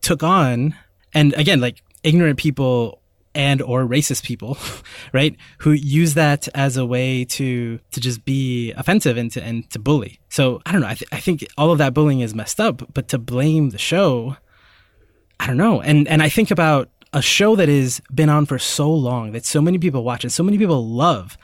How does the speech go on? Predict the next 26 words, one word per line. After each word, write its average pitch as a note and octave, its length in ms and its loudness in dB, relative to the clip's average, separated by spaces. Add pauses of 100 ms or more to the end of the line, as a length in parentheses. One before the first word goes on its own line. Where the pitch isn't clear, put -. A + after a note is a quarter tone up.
(280)
around D#3 360 4
the C#3+ 120 2
world. A#2 560 -2 (480)
I F#3 140 2
can G3 160 2
imagine C#3 640 2 (460)
the, C3 540 -4
the C3+ 280 -2
amount C#3 340 2
of A#2+ 160 -2
letters A#2+ 680 0
that, B2 200 -4 (260)
that A#2 180 -6 (420)
the, A#2 320 -6
the B2+ 100 -4
creators D3+ 420 0
of C3 80 0
the A#2+ 80 -8
show A#2+ 540 -2 (280)
get. - 420 -10 (640)
And C3+ 340 2 (240)
I'm, F3+ 440 0 (180)
I'm B2 220 -6 (120)
guessing, A#2+ 460 -4 (120)
this - 140 -8
is, A#2+ 160 -12